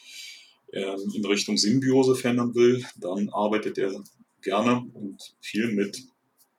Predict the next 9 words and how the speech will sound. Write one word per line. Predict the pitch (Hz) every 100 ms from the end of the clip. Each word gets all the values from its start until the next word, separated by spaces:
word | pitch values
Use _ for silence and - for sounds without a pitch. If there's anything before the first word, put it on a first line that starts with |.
| _ - -
effektiven | - 104 - 101 101 101
Mikroorganismen | 101 - 98 98 101 98 - 104 101 98 - - - - - - - - - -
und | 101 95 - -
Probiotika, | - 101 101 104 107 101 -
aber | - 101 95
in | 98 -
allererster | 117 - 104 - 104
Linie | 101 104 104
mit | 98